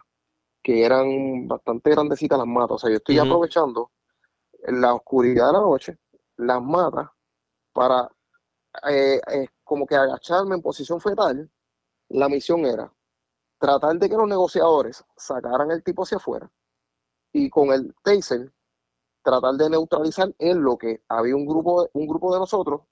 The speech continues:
Speaker 1: por la marquesina iba a romper el portón, en lo que el taser neutralizaba. O sea, yo iba a seguir aplicando taser, los muchachos iban a entrar por la marquesina, balcón, para arrestarlo. El problema fue que la posición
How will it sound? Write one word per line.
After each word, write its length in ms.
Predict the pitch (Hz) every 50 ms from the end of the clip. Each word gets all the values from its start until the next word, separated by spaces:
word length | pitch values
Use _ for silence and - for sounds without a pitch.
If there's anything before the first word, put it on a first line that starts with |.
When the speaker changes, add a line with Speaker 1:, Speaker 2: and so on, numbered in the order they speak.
| _ _
Speaker 1:
por 260 | - 127 123 113 104
la 100 | 117 120
marquesina 640 | 113 117 113 107 - 110 104 - 170 175 147 117 117 - -
iba 280 | 120 120 123 131 - -
a 180 | - 117 113
romper 320 | 110 120 110 104 - 104 101
el 80 | 113 -
portón, 420 | - 165 160 131 - - 104 98 -
en 80 | - 107
lo 100 | 107 107
que 80 | 110 107
el 80 | 101
taser 400 | _ 117 113 117 110 - 143 147 147
neutralizaba. 680 | 151 156 147 143 - - 156 156 160 - - 208 175
O 160 | 139 123 123 _ _ _ _ _ _ _ _ _
sea, 160 | - - 123
yo 80 | 113 113
iba 180 | 113 117 123 127
a 40 |
seguir 420 | - - 135 139 143 147 147 151 - _ _ _ _
aplicando 480 | - 127 123 127 131 127 123 127 139 151
taser, 400 | 180 190 180 - - 131 131 - _ _ _ _ _ _ _ _ _
los 200 | - 113 117 117
muchachos 400 | 113 117 110 - 107 - 120 120
iban 220 | 120 123 131 135
a 40 | 143
entrar 200 | 139 - 135 139
por 140 | - - 147
la 60 | 147
marquesina, 520 | 147 147 139 - 151 - 185 185 180 151 123 -
balcón, 540 | 120 131 127 135 131 - 196 202 226 240 - _ _ _
para 180 | - 117 107
arrestarlo. 480 | 104 101 - - 113 110 101 80 - _ _ _ _ _ _ _ _ _ _ _ _ _
El 40 | _
problema 360 | - 110 110 120 127 147 160
fue 380 | - - 202 190 156 139 151 147 _ _ _ _ _ _ _ _ _ _ _ _ _ _ _
que 720 | - 143 135 131 131 131 131 131 127 127 123 120 - - _ _ _ _ _ _ _ _ _ _ _
la 180 | - 135 135 127
posición 540 | - 123 120 - 123 127 123 127 131 143